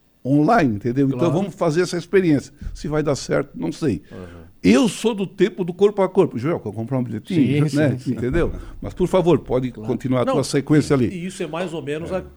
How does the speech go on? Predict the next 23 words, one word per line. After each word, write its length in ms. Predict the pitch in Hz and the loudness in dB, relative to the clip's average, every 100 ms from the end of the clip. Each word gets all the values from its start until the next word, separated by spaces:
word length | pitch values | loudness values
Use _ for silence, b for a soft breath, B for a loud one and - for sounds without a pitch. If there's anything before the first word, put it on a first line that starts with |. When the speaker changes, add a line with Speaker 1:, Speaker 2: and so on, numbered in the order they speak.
| - | -16
Speaker 2:
a, 160 | 131 | -14
a, 260 | 120 120 117 120 - | -14 -16 -18 -20 -16
quando 200 | 139 131 | -14 -12
começou 480 | 139 123 107 139 139 | -12 -12 -12 -12 -12
lá 100 | 110 | -12
atrás, 400 | - 120 190 120 | -12 -10 -8 -10
isso 200 | 113 117 | -14 -14
vale 240 | 123 120 | -12 -12
pra 140 | 110 117 | -12 -12
outros 320 | 123 127 113 | -10 -10 -12
eventos 300 | 117 117 - | -12 -14 -12
também, 320 | 120 110 139 | -12 -8 -8
quando 260 | 143 185 226 254 233 | -6 -6 -6 -4 -6
o 40 | b b | b b
pagamento 480 | - 160 151 185 185 | 4 6 6 6 6
era 100 | 185 | 4
no 120 | 175 160 | 4 0
caixa, 460 | 143 139 160 226 | 2 4 4 2
no 180 | 233 254 | 2 2
dinheiro 960 | 220 247 233 247 269 269 269 269 269 262 | 2 6 8 8 4 2 0 0 -2 -4
espécie, 500 | 262 - 285 294 - | -2 8 10 10 6
Speaker 1:
É, 20 | |
Speaker 2:
né? 200 | 175 208 | 2 2